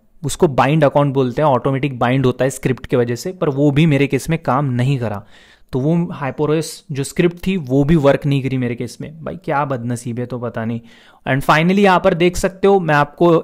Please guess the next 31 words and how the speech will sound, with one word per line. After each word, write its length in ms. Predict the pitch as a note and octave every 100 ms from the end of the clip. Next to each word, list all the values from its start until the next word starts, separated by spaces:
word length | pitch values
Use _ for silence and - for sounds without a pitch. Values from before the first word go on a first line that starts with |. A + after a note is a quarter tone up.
| -
एक 220 | D3+ -
क्लिप 180 | F#3 F3+
दिखा 320 | D#3 D#3+ D3+
रहा 100 | D3+
हूँ 140 | F#3 F#3 - _ _ -
जिसको 400 | C#3+ E3+ - G#3+
मैं 160 | G3+ G#3+
तीन 260 | - G3+ G#3+
महीने 300 | G3+ G3 G#3
से 200 | F#3+ A3 G#3+ - -
रिकॉर्ड 400 | D#3+ F3+ G3+ G#3
करते 300 | G#3 G3 F3+
ही 100 | G#3+
जा 180 | G3+ F#3+
रहा 100 | F#3
हूँ 80 | F3+
भाई 160 | D#3 D3
साहब। 320 | D3 B2 - C#3+
देखो 340 | F3+ F#3 F#3 - - _ _
हो 100 | E3
ही 120 | F3+ G3
नहीं 160 | G3
रहा 140 | F#3+ E3+
अनलॉक 320 | D#3 D3 C#3+
मेरा, 200 | C#3+ C3
ये 200 | C3 D#3+ E3
इस 140 | -
तरह 180 | E3+ E3+
का 80 | F3
मेरे 160 | E3
को 200 | D#3+ E3+